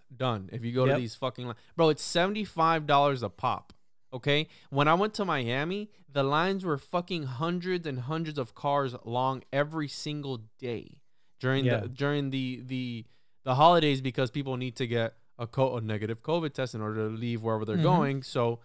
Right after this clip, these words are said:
Speaker 1: they had to wait these ridiculously long lines. And bro, if you don't see that, I, I was sitting in the line at, at, I think it was Walgreens or C V S the other day, and I look over,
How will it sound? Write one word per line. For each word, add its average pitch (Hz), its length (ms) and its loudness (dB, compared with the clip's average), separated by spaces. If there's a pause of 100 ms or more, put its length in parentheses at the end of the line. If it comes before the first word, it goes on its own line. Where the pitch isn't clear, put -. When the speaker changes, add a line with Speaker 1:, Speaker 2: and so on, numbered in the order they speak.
(260)
Speaker 1:
they 127 100 -2
had 170 240 6
to 170 100 2
wait 175 400 2 (320)
these 151 200 -2
ridiculously 156 680 -2
long 147 520 4 (260)
lines. 127 720 0 (500)
And 160 220 2
bro, 180 360 4 (360)
if 139 160 -2
you 185 140 0
don't 233 240 -2
see - 200 -4
that, 202 160 -4
I, 160 180 4
I 185 60 8
was 196 200 4
sitting 226 400 -4
in 180 400 -2
the 160 600 -4
line 160 500 2
at, 143 220 -2 (120)
at, 127 320 2
I 127 100 0
think 143 120 -4
it - 20 -2
was 117 120 -2
Walgreens 135 460 2
or 117 60 -4
C 127 180 -6
V 127 140 0
S 123 140 -2
the 120 80 -4
other 113 140 -2
day, 107 240 -2 (420)
and 127 120 0
I 123 60 4
look 156 240 4
over, 190 480 2